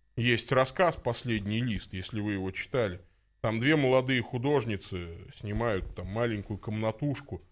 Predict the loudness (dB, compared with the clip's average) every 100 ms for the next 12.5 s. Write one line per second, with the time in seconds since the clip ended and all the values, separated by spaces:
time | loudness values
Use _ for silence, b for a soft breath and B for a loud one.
0 | _ _ _ _ -2 0 2 2 2 0
1 | 0 -6 -6 -4 0 0 4 4 6 4
2 | 0 -6 _ _ -2 2 4 4 4 4
3 | 6 6 10 8 8 4 4 0 -8 _
4 | _ _ -20 -20 _ -4 0 6 6 6
5 | 2 -2 0 2 2 0 -2 2 4 4
6 | -2 -4 -4 -2 0 0 0 -2 -2 -4
7 | -4 -4 0 2 0 -2 -2 0 -2 -6
8 | _ _ _ -8 -6 -2 2 2 2 2
9 | 2 2 4 6 4 0 -4 -2 -4 -4
10 | -2 -2 -2 -4 2 2 2 -2 -4 0
11 | 0 0 -4 -6 -4 -4 -4 -8 -6 -6
12 | -6 -6 -4 -4